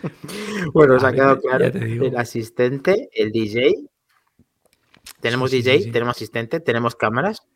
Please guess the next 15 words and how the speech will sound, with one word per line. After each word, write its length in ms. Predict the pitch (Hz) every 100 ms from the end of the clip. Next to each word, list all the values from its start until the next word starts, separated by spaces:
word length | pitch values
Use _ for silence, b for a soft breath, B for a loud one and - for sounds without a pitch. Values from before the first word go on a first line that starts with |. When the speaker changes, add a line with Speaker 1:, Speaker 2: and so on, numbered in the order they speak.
| b b b b b
Speaker 1:
eh, 260 | 117 113 110
Speaker 2:
Y 20 |
Speaker 1:
luces 400 | 104 131 - 156 151
Speaker 2:
trípode, 100 | 107
Speaker 1:
ya 180 | 104
Speaker 2:
¿eh? 80 | 101
Speaker 1:
quizá, 280 | 113 - 117
bueno, 180 | 127 120
ahora 420 | 113 131 104 92 90
tienes, 340 | 104 110 - _ _ _
tienes 280 | 113 117 131
una 120 | 120
exclusiva, 440 | - 110 147 151
porque 180 | 98 95
además 440 | 90 90 113 135